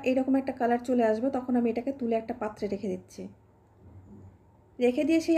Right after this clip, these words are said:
আলু ভাজা তেলে আমি চিংড়ি মাছটাকে ভেজে নেব। দিয়ে দিচ্ছি এক মুঠো মতো কুচো চিংড়ি। এবার আমি দিয়ে দিলাম সামান্য একটু নুন, সামান্য একটু হলুদ গুঁড়ো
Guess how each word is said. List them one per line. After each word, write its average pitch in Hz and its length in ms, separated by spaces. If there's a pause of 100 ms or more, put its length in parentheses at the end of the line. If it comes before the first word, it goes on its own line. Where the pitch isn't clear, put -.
আলু 285 160
ভাজা 302 240
তেলে 277 280
আমি 269 220
চিংড়ি 262 240
মাছটাকে 247 400
ভেজে 233 300
নেব। 185 120 (480)
দিয়ে 269 180
দিচ্ছি 285 260 (120)
এক 269 200
মুঠো 285 240
মতো 269 200
কুচো 262 300
চিংড়ি। 240 340 (880)
এবার 269 220
আমি 277 140
দিয়ে 254 180
দিলাম 269 200
সামান্য 247 340
একটু 254 180
নুন, 240 200 (100)
সামান্য 233 280
একটু 240 180
হলুদ 226 300
গুঁড়ো 214 240